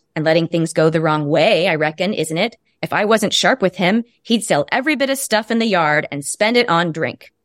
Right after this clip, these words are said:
I know there's a duty to be done by my father, but it isn't my duty to encourage him in running headlong into ruin."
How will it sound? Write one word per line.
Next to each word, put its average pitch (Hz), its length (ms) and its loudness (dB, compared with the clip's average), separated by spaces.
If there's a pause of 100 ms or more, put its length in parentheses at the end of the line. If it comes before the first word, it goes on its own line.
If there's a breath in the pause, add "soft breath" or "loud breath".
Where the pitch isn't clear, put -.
(760)
I 208 160 0
know 185 240 2
there's 165 180 -2
a 160 40 -2
duty 185 260 -2
to 180 60 -4
be 185 100 -2
done 147 260 0
by 147 120 -2
my 143 160 -4
father, 139 500 -4 (260)
but 160 120 0
it - 100 -2
isn't 190 260 0
my 185 220 0
duty 160 340 0
to 175 140 -6
encourage 190 500 0
him 147 280 0
in 156 160 -2
running 165 260 0
headlong 165 640 0
into 190 300 -2
ruin." 208 380 0